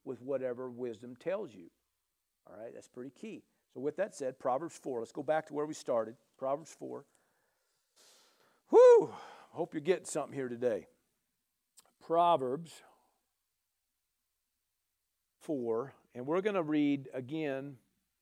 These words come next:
I'll back up here. Let's go to verse five. And it says this, "Get wisdom, get understanding. Do not forget,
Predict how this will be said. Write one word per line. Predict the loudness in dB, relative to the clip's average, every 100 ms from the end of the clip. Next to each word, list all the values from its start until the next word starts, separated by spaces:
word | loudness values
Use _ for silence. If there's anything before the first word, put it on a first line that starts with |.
| _ _ _ _ _
I'll | -2 4 6
back | 6 4 2
up | -4 -4
here. | -6
Let's | -2
go | 0
to | 0
verse | 4 2 2
five. | -2 2 4 2 0 -4 -10 _ _ _ _ _ _ _ _ _ _ -10
And | -6
it |
says | 0 0 0
this, | -2 -2
"Get | 6 6 6
wisdom, | 4 4 -2 -6 -8 -20 _ _ 0
get | 4 6
understanding. | 4 2 0 -4 -6 -6 -8 -8
Do | -6 0
not | 2 2 0
forget, | -6 -2 2 2 2